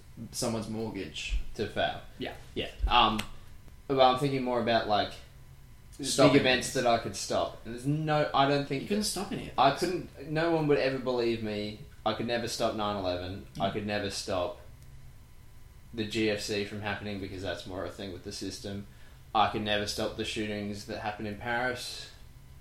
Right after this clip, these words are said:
Speaker 1: Mm.
Speaker 2: from happening.
Speaker 1: This is
Speaker 2: Like
Speaker 1: also the, the problem that I have with,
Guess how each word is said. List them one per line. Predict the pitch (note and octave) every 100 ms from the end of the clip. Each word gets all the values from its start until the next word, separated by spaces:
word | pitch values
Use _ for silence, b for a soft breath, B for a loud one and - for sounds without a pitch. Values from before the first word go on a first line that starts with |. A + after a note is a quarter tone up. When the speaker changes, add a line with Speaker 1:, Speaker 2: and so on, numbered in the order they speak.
| - - - - -
Speaker 1:
Mm. | B2+ B2+ A2+ - - - -
Speaker 2:
from | C3+ B2
happening. | B2 A#2+ A#2+ A#2+ B2 A#2+ - - - -
Speaker 1:
This | D3+ E3
is | A#3+
Speaker 2:
Like | G#3 -
Speaker 1:
also | D#3+
the, | B2+ B2+
the | B2+
problem | - B2 A#2
that | A2
I | G#2+ G#2
have | G2+ -
with, | -